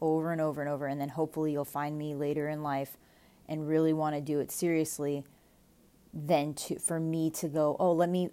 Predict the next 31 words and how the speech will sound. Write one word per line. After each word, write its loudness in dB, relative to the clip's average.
let 4
me 2
take -4
your -6
money -4
and -4
then -4
just -10
give -4
you -4
quick 0
fix -2
meal 0
plans -4
and -4
all -2
that -6
stuff." -8
Like, -4
I 0
wanna 2
talk 0
to -6
my 0
clients -4
on, -4
at -6
minimum, 0
a -2
weekly -4
basis. -6